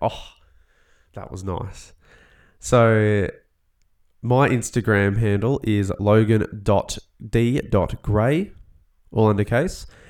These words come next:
Uh, it will be in the description. And the email address for the podcast is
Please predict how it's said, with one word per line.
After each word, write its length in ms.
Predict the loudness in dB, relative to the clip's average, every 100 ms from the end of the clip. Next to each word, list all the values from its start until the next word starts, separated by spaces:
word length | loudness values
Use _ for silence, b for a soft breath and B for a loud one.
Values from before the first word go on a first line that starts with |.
| B -2
Uh, 180 | 0 2
it 120 | 2
will 120 | 2
be 120 | 4 2
in 60 |
the 60 | 0
description. 540 | -2 -6 -4 -4 -6 -4
And 240 | -2 -2
the 200 | -2 0
email 220 | 2 2
address 220 | 2 0
for 100 | -2
the 80 | -2
podcast 500 | -2 0 0 0 -2
is 220 | -6 -6